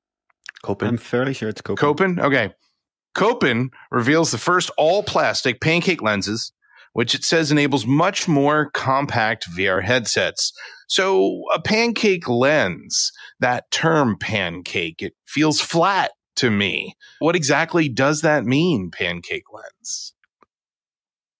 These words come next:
Speaker 1: You wanna take this, Heaney? The, the idea being that these lenses will allow you to have eyeglasses level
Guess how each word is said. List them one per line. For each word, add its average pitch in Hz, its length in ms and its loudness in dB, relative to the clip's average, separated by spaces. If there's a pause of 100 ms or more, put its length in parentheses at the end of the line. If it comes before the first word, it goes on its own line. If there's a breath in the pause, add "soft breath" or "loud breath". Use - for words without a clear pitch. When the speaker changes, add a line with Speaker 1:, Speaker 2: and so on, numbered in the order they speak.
(360)
Speaker 1:
You 117 120 0
wanna 123 120 4
take 139 200 -2
this, 143 200 -2
Heaney? 143 320 0
The, 104 280 2
the 110 100 2
idea 120 400 2
being 107 460 2
that 95 240 0 (100)
these 120 180 0
lenses 127 420 0
will 101 280 2
allow 95 280 2
you 95 160 2
to 95 180 -4
have 92 240 0
eyeglasses 92 920 0
level 90 480 -4